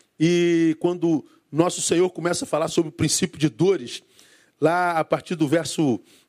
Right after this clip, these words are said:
ah, quatro, ele vai dizendo, ah, ah, respondeu-lhe Jesus, "Acautelai-vos que ninguém vos engane, porque muitos virão em meu nome dizendo, 'Eu sou o Cristo,' a muitos enganarão.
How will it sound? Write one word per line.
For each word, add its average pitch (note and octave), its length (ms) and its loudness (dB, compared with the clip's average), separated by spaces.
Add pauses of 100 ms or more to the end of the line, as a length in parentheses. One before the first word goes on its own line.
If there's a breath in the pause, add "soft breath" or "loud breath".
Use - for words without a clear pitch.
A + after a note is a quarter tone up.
(100)
ah, B2+ 1120 -2
quatro, F#3+ 500 0 (300 loud breath)
ele F3+ 160 2
vai F#3+ 180 0
dizendo, D#3 720 0 (320 soft breath)
ah, C#3 920 -2 (1120 soft breath)
ah, B2+ 520 -8
respondeu-lhe F#3 500 2
Jesus, F3 300 -2
"Acautelai-vos G3 920 -2
que G3+ 140 -2
ninguém F3 260 0
vos F3+ 180 -4
engane, D#3 480 0 (680 soft breath)
porque E3+ 240 4
muitos G3+ 240 -2
virão F#3+ 300 2
em - 20 -2
meu F#3 140 0
nome F#3+ 260 -2
dizendo, E3 380 0
'Eu D#3 40 2
sou F3 200 -2
o E3 60 -4
Cristo,' F3+ 420 -2
a - 20 0
muitos E3+ 380 -2
enganarão. D#3 640 0